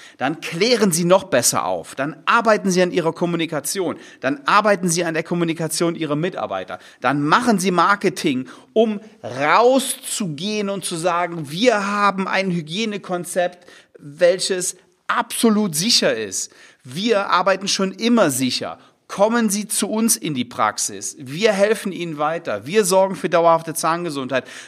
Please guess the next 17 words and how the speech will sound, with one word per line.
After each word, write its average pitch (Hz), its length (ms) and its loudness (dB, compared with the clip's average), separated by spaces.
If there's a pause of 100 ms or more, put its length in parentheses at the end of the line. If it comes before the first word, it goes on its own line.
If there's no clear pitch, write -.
Was 185 320 2
auch 180 140 4
immer 214 340 4
Ihr, 180 400 4 (1400)
Ihre 185 260 2
Strategie 170 760 0
ist 127 260 -2
und 139 240 -4
Ihre, 156 360 2 (220)
Ihr, 151 300 2
Ihr 160 160 4
Praxiskonzept, 147 1040 -2
bringen 220 360 2
Sie 180 140 -6
es 185 160 -2
nach 156 180 0
draußen. 139 680 0